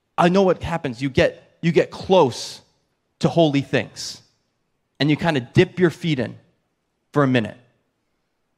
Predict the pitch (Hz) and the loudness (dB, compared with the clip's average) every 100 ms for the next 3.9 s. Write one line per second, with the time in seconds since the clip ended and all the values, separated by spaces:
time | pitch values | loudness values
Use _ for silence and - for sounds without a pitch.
0 | _ _ _ _ - 127 147 196 156 - | _ _ _ _ -6 -2 0 0 -2 0
1 | 190 196 196 131 127 113 120 - 73 - | 2 2 -2 -2 -6 -4 -4 -4 -14 -14
2 | _ _ _ _ _ _ - 143 - 147 | _ _ _ _ _ _ -4 -4 2 2
3 | 151 147 127 135 110 95 - - | 2 0 -2 -4 -4 -8 -12 -18